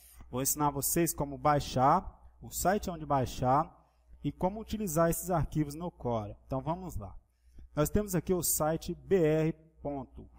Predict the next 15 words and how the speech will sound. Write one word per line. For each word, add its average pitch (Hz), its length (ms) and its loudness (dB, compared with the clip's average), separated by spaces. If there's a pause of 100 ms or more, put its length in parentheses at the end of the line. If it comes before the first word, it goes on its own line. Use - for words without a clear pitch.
freepik - 540 -4
ponto 151 380 -8
com. 101 260 -14 (680)
Anote 135 400 2
esse 185 180 -2
endereço, 160 540 0
dê 139 100 2
pausa 127 420 -2
no 170 140 -14
vídeo 147 260 -4
e 160 40 -10
copie, 165 560 -4
B 127 120 -2
R 156 380 4
ponto 113 480 -14